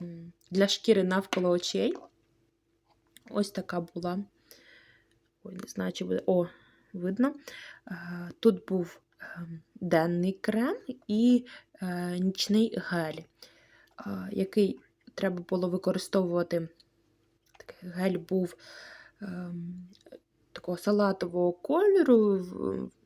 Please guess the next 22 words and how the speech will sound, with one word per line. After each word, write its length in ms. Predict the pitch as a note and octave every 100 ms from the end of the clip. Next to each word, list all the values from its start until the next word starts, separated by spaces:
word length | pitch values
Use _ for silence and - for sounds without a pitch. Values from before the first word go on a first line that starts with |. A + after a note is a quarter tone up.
| _
закінчила 600 | F#3+ G3+ G#3 G3 A3+ G3+
його 200 | F#3+ F3+
все 240 | - A3
до 120 | F#3+
крапулі. 640 | F#3+ F#3 F3 - E4 G4 G4+ - _ - - - - -
Е, 240 | G3 F#3+
крем 380 | F#3+ G#3+ G#3 F#3+
тако-, 380 | F3+ - F#3+ -
е, 180 | F3 E3
білого 560 | F3 F3 G3+ G3+ F#3+ F3
кольору 440 | - C#4+ F#4 E4+
був. 360 | D4 C4+ C4 B3+ _ _ _ _ - _ _ _ _ _ _ -
Крем 260 | - G#3+ F#3+
треба 260 | F#3+ F#3+ F#3
було 300 | E3+ F3 F3
наносити, 840 | F3+ F3+ F#3 F#3+ F3 - F#3 F3 E3+ - - - - -
е, 240 | F3+ F3
на 140 | F3+
шкіру 520 | F#3+ - G3 F#3 F3+ F3 _
під 480 | G3+ G3 - - - -
очима, 640 | F3+ - - C4+ F4+ F#4+ - _ _
а, 420 | - F#3+ F#3 F3